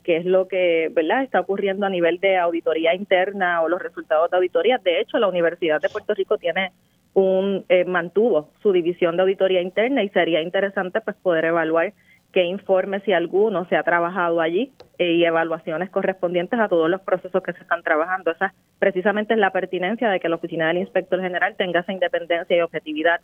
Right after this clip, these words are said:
que ahora, pues como el caso mismo de energía eléctrica, energía eléctrica bajo las disposiciones de la Ley quince, podemos ver los resultados de los procesos que se hacen porque se dio transparencia mediante la creación de la Ley quince y la transferencia de esas unidades de auditoría interna a la Oficina del Inspector General.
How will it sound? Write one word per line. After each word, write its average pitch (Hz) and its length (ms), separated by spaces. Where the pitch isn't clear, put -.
que 175 80
ahora, 170 480
pues - 140
como 190 220
el 180 140
caso 190 480
mismo 285 300
de 247 80
energía 190 300
eléctrica, 202 400
energía 165 240
eléctrica 170 420
bajo 196 160
las 175 100
disposiciones 170 460
de 175 80
la 180 100
Ley 180 140
quince, 254 460
podemos 185 460
ver 185 160
los 202 160
resultados 180 500
de 180 80
los 190 120
procesos 202 420
que 202 140
se 214 100
hacen 247 400
porque 185 480
se 151 140
dio 165 200
transparencia 190 920
mediante 170 640
la 156 100
creación 170 400
de 170 60
la 180 100
Ley 190 140
quince 262 260
y 247 40
la 202 100
transferencia 175 500
de 180 80
esas 190 160
unidades 180 320
de 185 80
auditoría 180 320
interna 196 300
a - 20
la 185 60
Oficina 165 300
del 151 80
Inspector 165 440
General. 170 300